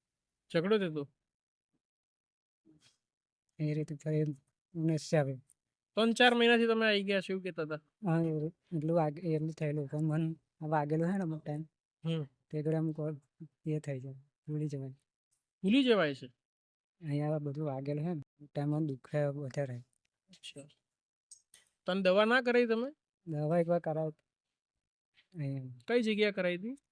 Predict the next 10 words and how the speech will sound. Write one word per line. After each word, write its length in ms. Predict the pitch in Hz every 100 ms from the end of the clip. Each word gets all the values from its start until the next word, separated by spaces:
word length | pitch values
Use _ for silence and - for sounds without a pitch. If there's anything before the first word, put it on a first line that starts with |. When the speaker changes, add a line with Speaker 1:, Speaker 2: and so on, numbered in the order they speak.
| _ _ _ _ _ _ _ _ _ _ -
Speaker 2:
અને 160 | 156
એ 40 | 160
ભાઈ 260 | - 160
કે, 140 | 160 165
"તમારે 280 | 156 156 160
કે 80 |
મોટા 340 | 170 156 139 160
દવાખાનામાં 440 | 156 156 156 151
જવું 160 | 151 175
પડશે." 380 | 170 - 147